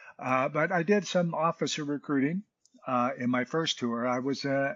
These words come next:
in recruiting in three different tours, uh,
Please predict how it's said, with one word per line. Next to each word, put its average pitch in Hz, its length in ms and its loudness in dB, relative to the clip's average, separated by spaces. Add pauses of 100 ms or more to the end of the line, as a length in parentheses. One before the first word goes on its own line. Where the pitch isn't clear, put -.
in 139 200 -2
recruiting 139 520 0
in 120 140 2
three 160 240 -2
different 143 380 -2
tours, 123 560 -2 (480)
uh, 120 380 4